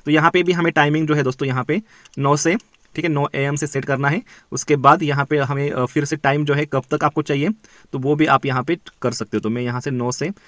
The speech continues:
नौ चालीस तक, यानी कि ये लिंक जो दोस्तों होगी हमारी नौ से नौ चालीस तक ही, अ, यहाँ पे एक्टिवेट रहेगी, ओके। ये हमारा सेट हो जाएगा, ओके। तो ये बेसिक प्लान कर रहा है, कोई प्रॉब्लम नहीं है, ओके।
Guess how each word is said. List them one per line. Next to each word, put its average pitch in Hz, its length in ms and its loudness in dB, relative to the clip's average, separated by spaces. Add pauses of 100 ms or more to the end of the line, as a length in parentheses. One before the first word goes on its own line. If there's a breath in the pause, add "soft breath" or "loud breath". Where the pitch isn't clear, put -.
(180 soft breath)
नौ 127 140 -4
चालीस 139 380 0
तक, 127 160 -2
यानी 131 120 -4
कि 143 80 -4
ये 143 100 -2
लिंक 147 260 0
जो 156 120 2
दोस्तों 151 240 -2
होगी 147 140 -2
हमारी 143 360 0 (300 soft breath)
नौ 135 120 -2
से 156 120 -2
नौ 139 160 -2
चालीस 127 320 -2
तक 139 160 -2
ही, 160 140 -4 (420 soft breath)
अ, 117 160 -2
यहाँ 123 220 -2
पे 143 300 -4
एक्टिवेट 113 380 -4
रहेगी, 107 320 -6 (420)
ओके। 131 220 -6
ये 117 160 -4
हमारा 123 240 -4
सेट 139 220 -4
हो 147 80 0
जाएगा, 143 280 -2 (320)
ओके। 135 140 -8
तो - 360 -12
ये 139 60 -4
बेसिक 139 280 0
प्लान 147 180 -2
कर 139 140 -2
रहा 135 80 -2
है, 151 60 -4
कोई 135 160 -2
प्रॉब्लम 127 300 -2
नहीं 131 160 -2
है, 139 120 -4 (180)
ओके। 147 220 -6